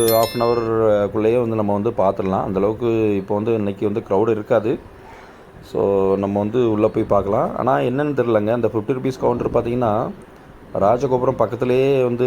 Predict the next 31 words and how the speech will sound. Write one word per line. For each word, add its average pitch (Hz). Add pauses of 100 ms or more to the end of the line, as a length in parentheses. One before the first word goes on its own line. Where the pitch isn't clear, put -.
ஸ்டார்ட் 107
பண்ண 113
வச்சிருக்காங்க. 101 (520)
actu-, - (280)
ஆ, 104 (300)
இதெல்லாம் 123
பார்த்தீங்கன்னா 127
முன்னாடி 127 (100)
வந்து 123 (140)
அந்த, 113 (960)
அ, 101 (600)
மெயின் 123 (140)
கோபுரம் 110
இருக்கு 98
இல்லையா, 104 (960)
ஆ, 98 (420)
actually-ஆ 110 (300)
அந்த 98
சன்னதி 120
பக்கத்துலேயே 131
வந்து 127 (540)
கவுண்டர் 107
இருக்கும். 95
ஃபிஃப்டி 101
ருப்பீஸ் 104
கவுண்டர் 104
வந்து 104
முன்னாடி 104 (260)
அங்க 92
ஃப்ரண்ட்லேயே 107
இருக்கும். 95